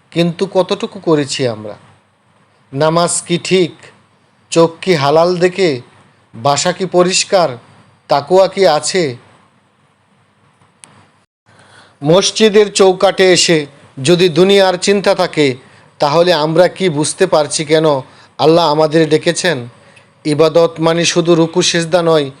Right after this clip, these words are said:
ইবাদত মানে অন্তরের কান্না। আমরা কি প্রকৃতপক্ষে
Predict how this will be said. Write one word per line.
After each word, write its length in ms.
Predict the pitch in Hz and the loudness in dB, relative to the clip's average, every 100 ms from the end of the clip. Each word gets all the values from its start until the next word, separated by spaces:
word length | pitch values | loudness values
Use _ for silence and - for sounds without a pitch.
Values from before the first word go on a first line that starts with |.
| - - _ | -20 -20 _
ইবাদত 440 | 143 147 165 170 165 | -4 2 4 2 0
মানে 360 | 156 151 156 139 - - - | -2 0 0 -2 -8 -20 -8
অন্তরের 600 | 147 165 180 190 185 180 | 0 0 2 2 4 2
কান্না। 440 | 175 151 139 123 110 - _ _ _ _ - | 0 -2 -2 -6 -8 -16 _ _ _ _ -4
আমরা 320 | 156 175 185 | -2 2 0
কি 340 | 185 180 156 - - _ _ - | 2 0 0 -6 -20 _ _ -2
প্রকৃতপক্ষে 960 | 175 175 233 233 202 170 165 - 165 | -2 -2 -6 -2 0 0 -2 -2 -2